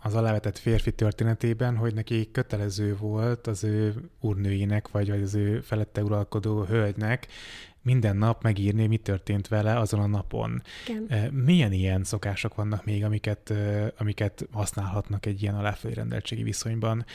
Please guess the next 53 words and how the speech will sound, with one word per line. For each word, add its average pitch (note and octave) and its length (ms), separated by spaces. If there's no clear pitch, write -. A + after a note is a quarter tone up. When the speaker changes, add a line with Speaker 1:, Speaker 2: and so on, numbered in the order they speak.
Speaker 1:
Szerintem A2 400
ez, - 100
nagyjából A2 300
szemlíteti A2 480
azt, A2 200
hogy G#2 100
ez G#2 100
nem G#2+ 140
csak - 180
egy G2+ 200
ilyen, G2+ 320
egy G2+ 220
ilyen, G2+ 260
eh, G2+ 300
adok G#2 260
egy G#2 60
pofont, G#2 360
és - 120
akkor G#2 360
izé G#2+ 400
most G2+ 180
boldog G#2 260
mind A2 140
a G#2+ 40
kettőnk, A2 400
hanem G#2+ 260
sokkal G2+ 300
többet G#2 520
jelent G2 320
ez - 120
a G#2 40
fajta - 380
ilyen A1+ 240
aláfölé A2 400
rendeltségi A2+ 540
viszony. A#2 360
Speaker 2:
Igen, A#3 280
tehát A#3+ 340
van, C4 340
van C4 220
a, A#3 420
a B3 80
szadó-mazó A#3+ 640
része, A#3 360
ott A#3+ 200
inkább A#3+ 360
az A3 140
egy A3 160
fizikai G#3+ 500
dolog, G3 380
tehát G#3 260
ott A3+ 120
nincsen, A3 640